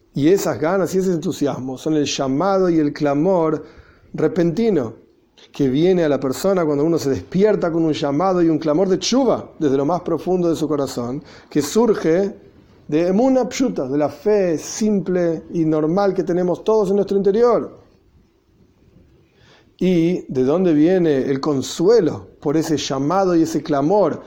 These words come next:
que surge de lo más profundo de la persona, es decir, del alma divina y de la fe que tiene el alma divina porque está viendo constantemente a Dios, etcétera, como está explicado en muchos lugares en Hasidus? La cuestión es que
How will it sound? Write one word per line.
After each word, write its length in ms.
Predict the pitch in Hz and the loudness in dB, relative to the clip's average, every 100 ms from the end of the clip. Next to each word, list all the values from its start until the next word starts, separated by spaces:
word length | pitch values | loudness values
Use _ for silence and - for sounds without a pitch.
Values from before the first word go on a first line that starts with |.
| - - - | -20 -20 -14
que 120 | - | -4
surge 360 | 139 - 190 170 | -2 2 2 4
de 160 | 170 160 | 2 2
lo 100 | 160 | 2
más 160 | 185 | 0
profundo 500 | - 175 - 190 190 | 0 -4 0 0 2
de 80 | 180 | 0
la 100 | 165 | 0
persona, 640 | 165 151 185 170 156 180 175 - - | -2 -2 0 0 0 -2 -6 -16 -6
es 140 | 135 | -2
decir, 420 | 139 143 214 156 | 0 0 0 2
del 160 | 127 135 | 0 0
alma 300 | 165 160 156 | 0 0 2
divina 580 | 165 196 196 170 147 - - _ | 2 2 2 2 -2 -6 -16 _
y 80 | 147 | -2
de 120 | 135 | 0
la 120 | 127 | 0
fe 380 | 120 - 214 196 | -4 0 2 4
que 120 | 156 | 0
tiene 200 | 143 175 | 0 0
el 60 | 165 | 0
alma 180 | 165 156 | 0 2
divina 400 | 156 196 180 156 | 2 2 0 -2
porque 180 | 135 | -6
está 160 | 131 131 | -4 -4
viendo 400 | 127 170 208 196 | 0 2 4 2
constantemente 600 | 190 180 185 190 190 185 | 0 0 -2 0 0 0
a 60 | 180 | 0
Dios, 280 | 196 196 156 | 2 0 -2
etcétera, 400 | 160 202 180 175 | -2 -2 0 -2
como 140 | 160 | -2
está 100 | 180 | -4
explicado 320 | 156 185 180 | -4 -2 0
en 60 | 185 | 2
muchos 200 | 208 220 | 2 2
lugares 300 | 220 214 190 | 2 2 0
en 100 | 185 | 0
Hasidus? 380 | 165 180 147 143 | 0 2 0 -2
La 100 | 131 | -8
cuestión 300 | 135 - 202 | -4 0 0
es 80 | |
que 340 | 185 180 214 | 0 0 0